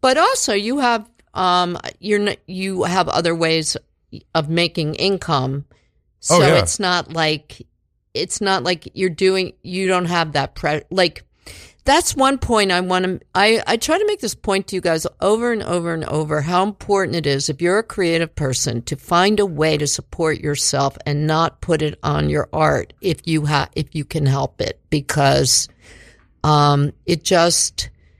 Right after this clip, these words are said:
Speaker 1: it's just, it's just gonna be, it's just too much pressure. Your art is your children,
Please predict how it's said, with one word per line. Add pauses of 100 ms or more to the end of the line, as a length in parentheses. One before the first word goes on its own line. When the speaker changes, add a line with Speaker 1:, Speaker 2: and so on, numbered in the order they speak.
(280)
Speaker 1:
it's
just, (280)
it's
just
gonna
be, (120)
it's
just
too
much
pressure.
Your
art
is
your
children,